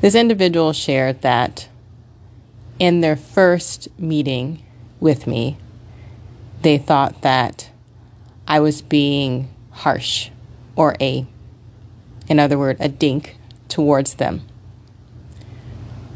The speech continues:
But in reality, time revealed that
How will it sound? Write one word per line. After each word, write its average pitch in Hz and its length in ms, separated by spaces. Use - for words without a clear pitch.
But 165 340
in 160 240
reality, 156 760
time 143 680
revealed 143 720
that 143 460